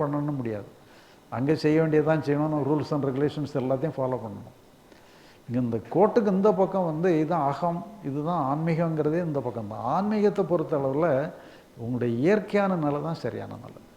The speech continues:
நீங்க வந்து இப்படி இருக்கணும், அப்படி இருக்கணும்னு சொல்லி எந்த விதமான கட்டுப்பாடுமே கிடையாது.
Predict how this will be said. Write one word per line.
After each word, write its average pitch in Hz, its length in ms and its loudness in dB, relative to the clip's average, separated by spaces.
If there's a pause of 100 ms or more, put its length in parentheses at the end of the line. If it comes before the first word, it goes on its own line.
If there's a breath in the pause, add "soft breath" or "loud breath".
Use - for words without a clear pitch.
(140)
நீங்க 127 260 -4
வந்து 139 160 -6 (120)
இப்படி 147 260 -4
இருக்கணும், 156 320 -2
அப்படி 139 200 -2
இருக்கணும்னு 131 520 -4
சொல்லி 143 240 -2 (560 loud breath)
எந்த 147 120 -2 (100)
விதமான 135 420 0
கட்டுப்பாடுமே 131 640 -2
கிடையாது. 120 340 -2